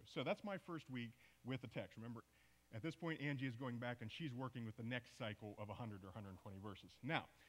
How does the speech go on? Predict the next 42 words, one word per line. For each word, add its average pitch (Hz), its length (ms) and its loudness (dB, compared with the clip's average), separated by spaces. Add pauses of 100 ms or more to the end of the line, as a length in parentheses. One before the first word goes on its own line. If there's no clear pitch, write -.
(120)
my 208 120 6
second 220 280 4
week 214 140 0
with 196 80 -6
the - 60 -8
text, - 340 8 (480)
I 175 100 12
have 190 280 12
three 262 280 8
new 254 260 8
Lucy 254 320 4
speakers 143 520 4 (260)
that 156 80 6
haven't 208 300 12
worked 226 180 12
with 233 80 -2
the 233 60 -4
text 233 340 6
yet. 170 260 10
They 226 140 12
come 247 260 10
up, 262 300 12 (1200)
okay? 180 380 12 (1000)
I 160 120 10
sit 180 240 4
down 202 260 12
with 208 140 4
them, 190 340 10
each 208 320 2
individually, 185 760 6 (380)
okay, 135 360 2 (240)
and 143 180 4
read 196 280 4
through 202 340 4 (260)
twenty 123 220 2
to 147 60 0
twenty-five 156 420 0
verses 156 320 0
at - 20 -2
a 160 100 -6
time. 139 240 0
Why? 147 300 2